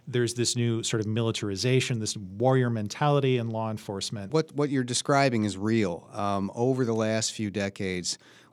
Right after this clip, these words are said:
Speaker 2: we've seen not only the militarization of police, and I think probably most listeners are familiar with that. You can think of the episode we did with Jonathan Momolo from Princeton, where he talked about the militarization of police, but also this idea that police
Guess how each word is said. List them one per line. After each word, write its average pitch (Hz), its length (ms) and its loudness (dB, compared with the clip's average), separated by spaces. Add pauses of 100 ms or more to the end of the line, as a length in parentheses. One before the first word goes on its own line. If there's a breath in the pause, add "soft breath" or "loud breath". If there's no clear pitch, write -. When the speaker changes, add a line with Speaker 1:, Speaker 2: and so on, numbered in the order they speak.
Speaker 2:
we've 104 200 -2
seen 104 260 2
not 110 220 0
only 104 220 0
the 90 80 -4
militarization 101 920 -2
of 90 120 -12
police, 87 320 -8
and 90 100 -10
I 90 60 -10
think 107 220 -8 (100)
probably 110 340 0
most 98 500 -2
listeners 101 400 -4
are 85 60 -8
familiar 98 400 -6
with 92 160 -6
that. 90 240 -8
You 92 80 -12
can 92 80 -12
think 98 220 -6
of 90 80 -4
the 87 160 -6
episode 95 440 -6
we 90 100 -6
did 92 220 -6
with 90 140 -8
Jonathan 95 440 -6
Momolo 95 500 -2
from 82 160 -12
Princeton, 92 560 -6
where 85 80 -12
he 98 100 -8
talked 92 360 -6
about 87 180 -10
the - 80 -12
militarization 95 840 -6
of - 140 -18
police, 92 480 -6 (600 loud breath)
but 120 360 0
also 147 640 8
this 110 300 2
idea 117 520 2
that 104 220 -2
police 110 560 0